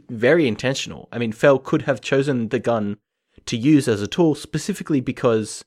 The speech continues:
it wouldn't defer <laughs> responsibility, right?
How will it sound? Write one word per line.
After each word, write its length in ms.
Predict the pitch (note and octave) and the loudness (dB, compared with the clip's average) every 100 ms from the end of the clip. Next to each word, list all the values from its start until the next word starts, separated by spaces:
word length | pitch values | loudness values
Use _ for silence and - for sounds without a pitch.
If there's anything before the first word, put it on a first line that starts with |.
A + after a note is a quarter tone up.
| _ _ _ - | _ _ _ -6
it 140 | G#2 | -4
wouldn't 480 | B2+ F3 E3 A2 - | 2 2 2 -6 -4
defer 320 | B2+ - C3 | -4 0 2
<laughs> 40 | C#3 | 2
responsibility, 880 | B2+ - A#2 - G#2+ F#2+ B1+ C#2 - | -2 -4 -6 -6 -8 -10 -12 -20 -8
right? 260 | G#2+ G2+ | -6 -6